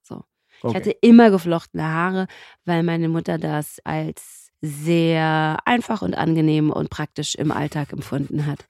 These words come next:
Speaker 1: Ich übrigens auch. Ich hab das sehr gerne gemocht, wenn meine Mutter mir die Haare geflochten hat. Nicht so sehr den Prozess, aber fast immer das Ergebnis.
Speaker 2: Ah ja, okay.
Speaker 1: Mhm.
Speaker 2: Nummer fünf, du fühlst dich zu Menschen mit dunkler Hautfarbe in Deutschland
Speaker 1: Mhm.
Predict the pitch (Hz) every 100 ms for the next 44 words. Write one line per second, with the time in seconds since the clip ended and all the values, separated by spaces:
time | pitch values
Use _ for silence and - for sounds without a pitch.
0 | _ - - 254 262 226 190 170 - -
1 | 151 - 175 185 185 180 196 180 165 156
2 | 139 135 151 147 147 147 147 151 151 147
3 | 147 147 147 _ _ - _ - 156 -
4 | - 143 - 156 147 233 277 277 226 208
5 | 196 - - - 269 494 - 202 202 -
6 | 180 - 151 147 135 - - - - 117
7 | 110 95 87 107 170 180 240 - _ _
8 | _ _ _ _ _ _ _ - 131 131
9 | - 127 - 131 - 165 185 - - 170
10 | - - 131 135 170 - 135 123 170 170
11 | 113 127 156 170 190 226 107 101 120 -
12 | 120 170 - 180 262